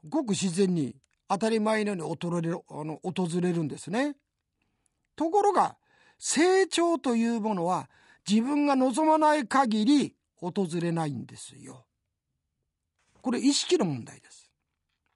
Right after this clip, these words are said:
学び続けるってことです。エジソンだって、これは人間ですからね。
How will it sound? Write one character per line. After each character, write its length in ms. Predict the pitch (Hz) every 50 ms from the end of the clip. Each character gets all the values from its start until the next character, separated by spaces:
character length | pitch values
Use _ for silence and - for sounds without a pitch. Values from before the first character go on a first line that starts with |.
| _ -
学 280 | 170 185 202 220 220 220
び 40 | 202
続 260 | - 170 180 185 180
け 120 | 151 180
る 60 | 196
っ 40 | 208
て 180 | 156 _ - 123
こ 120 | - - -
と 140 | _ -
で 80 | - _
す。 180 | - - _ _ _ _ _ _ _ _ _ _ _ _ _ _ _ _ _ _ _ _ _ _ _ _ _ _ _ _ _ _ _ _ _ _ _ -
エ 100 | - 262
ジ 140 | 262 302 311
ソ 160 | - - 277
ン 80 | 262 233
だ 80 | 196 175
っ 40 |
て、 460 | 139 _ - 156 147 143 143 139 135 135
こ 140 | - 185
れ 60 | 185 175
は 20 |
人 240 | 180 233 269 285 294
間 120 | 285 277
で 80 | 262 269 -
す 80 | -
か 100 | - -
ら 100 | - -
ね。 320 | 139 190 180 139 - -